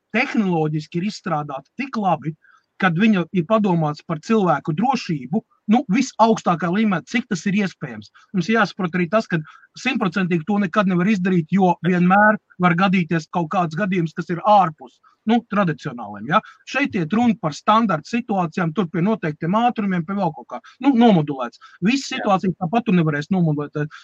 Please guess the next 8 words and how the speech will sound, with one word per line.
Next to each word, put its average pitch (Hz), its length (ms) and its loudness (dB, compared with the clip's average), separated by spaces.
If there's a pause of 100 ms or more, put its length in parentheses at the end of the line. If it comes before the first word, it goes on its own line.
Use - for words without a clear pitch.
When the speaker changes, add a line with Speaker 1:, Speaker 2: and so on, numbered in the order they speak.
(160)
Speaker 1:
pat 208 160 2
uz 175 80 -2
kompjuteru 175 480 0
grafikas, 135 480 -10
ja? 151 160 -2 (380)
Ā, 170 160 4 (560)
bet 185 180 0
tas, 226 160 2